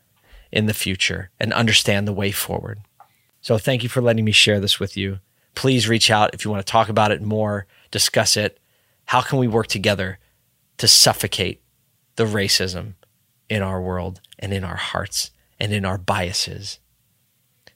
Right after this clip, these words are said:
so that the familiar thing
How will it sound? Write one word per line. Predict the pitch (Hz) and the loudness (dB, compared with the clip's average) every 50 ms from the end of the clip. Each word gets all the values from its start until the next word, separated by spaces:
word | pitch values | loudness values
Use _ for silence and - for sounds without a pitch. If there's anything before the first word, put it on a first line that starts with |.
| _ _ _ _ | _ _ _ _
so | - - 123 113 | 0 0 2 4
that | 117 113 98 - - _ _ _ _ - | 4 4 2 0 -4 _ _ _ _ -4
the | 120 - 101 | -2 -2 -2
familiar | - - 123 107 107 113 113 131 139 120 98 95 85 - - - _ _ _ | 0 0 0 2 4 4 4 4 4 2 0 -4 -8 -10 -14 -16 _ _ _
thing | - - 101 92 87 85 90 98 | -6 -4 -2 -2 -4 -4 -10 -14